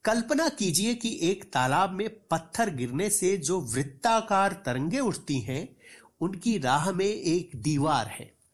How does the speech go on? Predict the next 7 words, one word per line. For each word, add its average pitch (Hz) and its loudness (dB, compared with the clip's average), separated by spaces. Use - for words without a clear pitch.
और 127 4
उस 139 2
दीवार 135 2
में 208 0
दो 214 0
छेद - 2
हैं। - -16